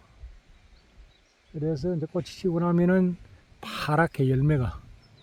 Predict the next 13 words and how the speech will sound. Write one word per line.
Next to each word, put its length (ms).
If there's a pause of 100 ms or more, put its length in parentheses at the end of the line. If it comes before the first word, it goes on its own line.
(680)
아, 260
달렸다가 640 (520)
가을 360
되면은 280 (1000)
빨갛게, 720
에, 920 (1000)
마가목 360
열매가 520 (1300)
익습니다. 800
그럼 260
익으면은 520
그걸 260
따가지고, 960